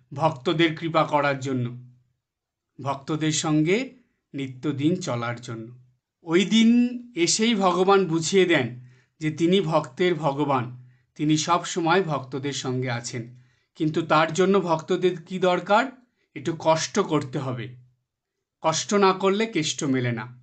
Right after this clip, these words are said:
তাই কষ্ট করে বলরাম মন্দির যেতে হবে। ছোট জায়গা, প্রচুর মানুষ হয়, তবুও সেইখানে যেতে হয়। আর এই পুরী ক্ষেত্র বড় জায়গা, কিন্তু এত মানুষ হয়, সেইখানে গিয়েও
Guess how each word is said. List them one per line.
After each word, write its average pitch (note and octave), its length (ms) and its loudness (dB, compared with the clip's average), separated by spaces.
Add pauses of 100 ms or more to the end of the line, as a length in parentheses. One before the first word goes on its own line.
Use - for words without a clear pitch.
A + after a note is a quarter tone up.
(600)
তাই D3+ 220 0
কষ্ট D3 340 -2
করে F#3+ 300 2 (520)
বলরাম D#3 460 4
মন্দির F#3+ 400 4
যেতে F#3+ 260 0
হবে। G3 280 -2 (480)
ছোট F3+ 260 -6
জায়গা, F#3+ 480 4
প্রচুর G3 420 -2
মানুষ F#3 320 4 (100)
হয়, G3+ 200 4 (460)
তবুও F3+ 300 2
সেইখানে F3+ 460 2
যেতে D#3 260 -2
হয়। C3+ 260 -6 (540)
আর D3 200 4
এই E3 140 2
পুরী F3 300 -2
ক্ষেত্র G3 360 0 (720)
বড় E3+ 340 4
জায়গা, G3+ 440 4
কিন্তু E3+ 320 2
এত E3+ 220 0
মানুষ A3 440 4
হয়, E3+ 220 4 (360)
সেইখানে F#3+ 500 2
গিয়েও G3 340 4